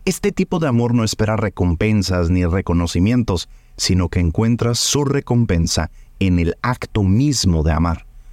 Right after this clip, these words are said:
Hoy, mientras enfrentas las actividades y desafíos que este día te presenta, lleva contigo el llamado de Jesús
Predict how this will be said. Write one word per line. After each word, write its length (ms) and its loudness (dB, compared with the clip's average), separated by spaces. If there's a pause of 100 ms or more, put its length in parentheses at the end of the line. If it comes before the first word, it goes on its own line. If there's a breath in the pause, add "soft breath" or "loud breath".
(300 soft breath)
Hoy, 260 2
mientras 500 2
enfrentas 500 0
las 180 0
actividades 640 0
y 60 0
desafíos 600 -2 (260 soft breath)
que 100 0
este 240 -2
día 220 2
te 160 -2
presenta, 560 0 (280)
lleva 240 0
contigo 480 0
el 100 2
llamado 480 2
de 120 0
Jesús 500 -2